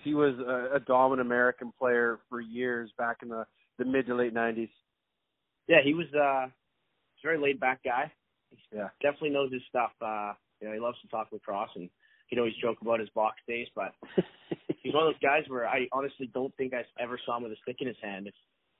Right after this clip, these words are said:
Speaker 2: As a coach, it was kinda strange.
Speaker 1: Really?
Speaker 2: You know, you hear all these stories about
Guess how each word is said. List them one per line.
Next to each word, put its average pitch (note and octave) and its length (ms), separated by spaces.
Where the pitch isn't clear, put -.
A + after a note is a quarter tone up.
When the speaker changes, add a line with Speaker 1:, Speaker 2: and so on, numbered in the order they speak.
Speaker 2:
As A#2 120
a A2 60
coach, B2+ 360
it A2+ 40
was G#2+ 120
kinda B2 240
strange. C3+ 240
Speaker 1:
Really? A#2 100
Speaker 2:
You A2 80
know, A2+ 60
you A2+ 100
hear C3 180
all B2+ 80
these A#2 160
stories B2+ 340
about G#2+ 260